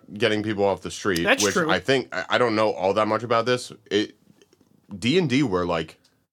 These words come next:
Speaker 1: nobodies.
Speaker 2: Yeah, pretty
Speaker 1: I,
Speaker 2: much.
Speaker 1: I, I, they, like, conned their way
Speaker 2: They,
Speaker 1: into
Speaker 2: they
Speaker 1: getting
Speaker 2: got
Speaker 1: the
Speaker 2: the job because they correctly guessed a, a major plot point in the story.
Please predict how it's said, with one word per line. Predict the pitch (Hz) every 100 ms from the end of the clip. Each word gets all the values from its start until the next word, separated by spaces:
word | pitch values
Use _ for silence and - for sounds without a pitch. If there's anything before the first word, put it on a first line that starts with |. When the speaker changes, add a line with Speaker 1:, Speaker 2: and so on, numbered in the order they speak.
| -
Speaker 1:
nobodies. | 107 120 92 76 -
Speaker 2:
Yeah, | 180 170
pretty | 160 190 165
Speaker 1:
I, |
Speaker 2:
much. | 156 185
Speaker 1:
I, | 117
I, | 104 113
they, | 123 127
like, | 131 113
conned | - 117 120
their | 104
way | 98 110
Speaker 2:
They, | 226 240
Speaker 1:
into | 226
Speaker 2:
they | 220
Speaker 1:
getting | 233 180
Speaker 2:
got | 202 285
Speaker 1:
the | 262
Speaker 2:
the |
job | 196 220 254 202
because | 185 196 175
they | 190 185
correctly | - 196 196 208 208
guessed | 180 151 202 190 -
a, | 165 160 170
a | 165
major | 165 156 175 185 170 170
plot | - 180 180
point | - 156 127 -
in | 151
the | 139
story. | - 170 151 117